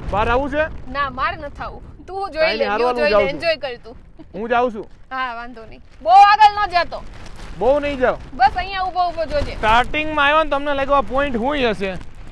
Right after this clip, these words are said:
Speaker 1: પણ અહીંયા આવ્યો ને પછી ખબર પડી, ભાઈ સાહેબ, આ પોઇન્ટ તો હુંય છે. તમે જુઓ ખાલી વ્યૂ, જોરદાર વ્યૂ છે. અને બહુ આગળ નહીં જાવ, કારણ કે અહીંયા ડાયરેક્ટ અહીંયા પૂરો થઈ જાય છે પર્વત. એટલે મેં જાડુને કીધું, "તારે આવું હોય તો આય, નકર હું જાઉં છું ખાલી આમને એક્સપ્લોર કરવા."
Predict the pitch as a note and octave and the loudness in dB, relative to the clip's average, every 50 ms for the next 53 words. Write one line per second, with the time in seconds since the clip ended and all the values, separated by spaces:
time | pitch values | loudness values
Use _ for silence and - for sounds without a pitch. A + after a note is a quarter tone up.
0 | - - - - A3+ A#3+ B3 C4 C#4 C#4 B3+ B3+ C#4 D#4 D4 B3 B3+ B3 B3 C#4+ | -12 -10 -4 -4 -2 -2 -2 -4 -2 2 4 4 4 4 2 2 -4 -4 -4 -4
1 | A3+ C4+ C4 C4+ C4 B3 F#3+ F3 F3 F#3+ A3 B3 C4 A#3+ G#3 F3+ A3+ A#3+ B3 C4 | -2 -2 -2 -2 -2 -4 -2 -2 0 2 2 2 2 2 0 0 2 4 4 4
2 | B3+ B3+ B3 A#3+ - A3+ A#3 A#3+ B3+ C4 B3 - C4+ C4 A#3 G3 G#3+ A#3+ C4 C4+ | 4 4 0 0 0 -2 -2 -2 -2 -2 -4 -2 0 0 0 0 0 -2 -2 -2
3 | C4 A3+ G3 G3 A3 A3+ A3+ G#3+ - G#3+ B3 B3+ B3+ A3 F#3 A3+ B3+ C4+ B3+ A#3 | -2 -2 -2 0 0 0 0 0 -4 -4 -2 -2 -2 -2 2 2 4 4 4 4
4 | F#3+ A3 A3+ A3 G#3 F#3+ G3+ G3+ G3 F3 D#3 E3+ G3 G#3 A#3+ C4 B3+ A#3 F3 E3+ | 4 2 2 2 2 0 0 -2 -2 -2 -2 0 2 4 4 4 4 2 0 0
5 | G3 G3+ A#3+ C4+ C#4 C4 A3+ A#3 A3+ G3+ F3+ - A3 A#3+ G#3+ G#3+ G3+ F3+ G#3 A#3 | 2 4 6 6 6 4 2 -2 -2 -2 -2 0 -2 -2 -2 -4 -2 0 0 2
6 | G#3+ F#3+ F#3 F#3+ G#3+ G#3 G3+ G3+ G#3 A3+ A3 G3 G3 F#3+ F3+ F3+ F#3+ F#3 F#3+ F#3+ | 2 2 0 0 -2 -4 -4 -4 -4 -4 -2 0 -2 -2 -2 -4 -6 -6 -4 -4
7 | G3+ G3+ F3+ F3+ F3 G3 A3 G3+ G3 G3+ F#3+ F3+ - G#3 A3 A#3+ G#3+ G3+ G#3 G3+ | -4 -2 -2 0 0 0 0 -2 -4 -4 -6 -4 -2 2 2 2 2 2 0 0
8 | G3 E3+ F3+ F3+ - F3+ F3+ G3 G3 F#3 E3 D#3+ D#3 D#3 F#3 A#3 - - - - | 0 0 -2 -2 -2 -2 -2 0 0 -2 -2 -2 -4 -4 -4 -6 -6 -8 -8 -8
9 | - - - - - - - - A3 A#3+ G#3+ A3 A3 A3 B3 B3 A3+ A#3+ A#3+ C4+ | -8 -6 -6 -6 -8 -8 -8 -4 -4 0 2 4 4 4 2 0 -2 -4 -6 -6
10 | G#3 A#3 A#3 G#3+ G3 G3 A3 A#3 A#3 A#3 G3+ G#3+ A#3 C4 A#3+ A#3 G#3+ A3+ F3+ E3+ | -2 -2 0 2 2 2 2 2 0 0 2 2 0 0 0 -2 -4 -4 -4 -4
11 | - A3+ A3 F3 F#3+ F#3+ A3 A3+ G#3 G#3 F3 F3+ F#3 G3 F3 F3+ F3+ F#3 F#3 - | -4 -6 -4 0 0 0 0 0 -2 -4 -4 -4 -4 -2 -4 -4 -4 -4 -4 -4
12 | F#3+ F3+ - - A3 G#3 F3+ D#3+ D#3 D#3+ F#3+ A#3 | -4 -6 -6 -4 -4 -4 -4 -4 -4 -4 -4 -4